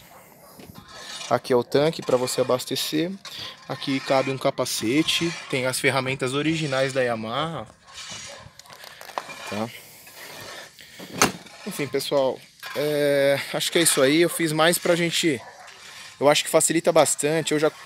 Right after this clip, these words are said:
tive já oito, nove motos aí. A gente sempre, é, fica em dúvida, é,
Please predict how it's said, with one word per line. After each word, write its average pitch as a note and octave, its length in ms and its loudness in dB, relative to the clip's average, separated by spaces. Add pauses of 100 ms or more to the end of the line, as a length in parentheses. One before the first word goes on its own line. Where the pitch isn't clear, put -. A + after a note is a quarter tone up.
(100)
tive D3 300 0
já D3 180 6
oito, D3+ 300 2
nove C3+ 240 2
motos C3 480 2
aí. C#3+ 260 0
A C#3+ 80 0
gente D3+ 220 -6
sempre, D3+ 440 -2 (1160)
é, C3 200 2
fica - 320 0
em C#3+ 120 6
dúvida, C3 520 4 (280)
é, B2 440 2